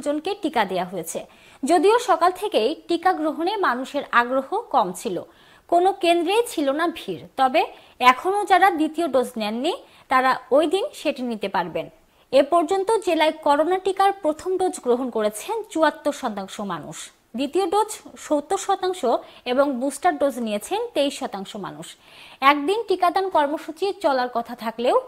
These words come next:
প্রয়োজনে তা বাড়ানো হবে বলে জানিয়েছেন সিভিল সার্জন। নাটোরে করোনা টিকার বুস্টার ডোজের ক্যাম্পেইন শুরু হয়েছে। মঙ্গলবার সকাল নয়টা থেকে জেলার সকল উপজেলা স্বাস্থ্য কমপ্লেক্সে এবং নির্ধারিত টিকা কেন্দ্রে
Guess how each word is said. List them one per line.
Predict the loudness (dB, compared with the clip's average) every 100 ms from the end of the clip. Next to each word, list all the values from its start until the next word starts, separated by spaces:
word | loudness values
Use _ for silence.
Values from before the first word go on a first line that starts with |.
| -2
প্রয়োজনে | 0 0 0 -4 -6 -4
তা | 0 0 2
বাড়ানো | 2 2 -2 -4
হবে | -2 -2 -2
বলে | -2 -2
জানিয়েছেন | -4 -4 -6 -4 -4 -6 _ -12
সিভিল | -6 -4 -4 -4
সার্জন। | -6 -6 -10 -14 _ _ -20 -20 _
নাটোরে | 0 0 2 2 0 4
করোনা | 4 6 2 0
টিকার | -2 2 2 2 -2
বুস্টার | -4 2 2 2
ডোজের | -2 0 0 0
ক্যাম্পেইন | 0 0 -2 -4 -4
শুরু | -8 -6
হয়েছে। | -8 -8 -12 -14 -18 _ -6
মঙ্গলবার | -2 0 0 -2 -4
সকাল | -4 -4
নয়টা | -4 -4 -6 -8
থেকে | -8 -6 -2
জেলার | 0 -2 -4 -6
সকল | -6 -4 -2 -2 -6
উপজেলা | -6 -4 -4 -4 -4 -6
স্বাস্থ্য | -10 -10 -12 -8
কমপ্লেক্সে | -8 -6 -10 -10 -8 -6 -8 -16 _ -2 0
এবং | 2 0 0
নির্ধারিত | -6 -6 -8 -6 -6 -6
টিকা | -8 -8 -8
কেন্দ্রে | -8 -6 -4